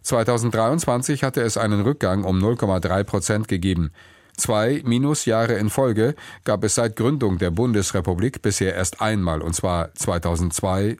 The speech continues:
und zweitausenddrei. Die Leiterin des Bundesamts Brandt sagte mit Blick auf das vergangene Jahr, konjunkturelle und strukturelle Belastungen hätten einer besseren wirtschaftlichen Entwicklung im Weg gestanden.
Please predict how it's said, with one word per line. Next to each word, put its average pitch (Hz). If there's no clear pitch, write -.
und 107
zweitausenddrei. 101
Die 113
Leiterin 120
des 98
Bundesamts 110
Brandt 113
sagte 127
mit 101
Blick -
auf 98
das 101
vergangene 104
Jahr, 92
konjunkturelle 143
und 131
strukturelle 110
Belastungen 95
hätten 92
einer 92
besseren 117
wirtschaftlichen 104
Entwicklung 95
im 101
Weg 113
gestanden. 82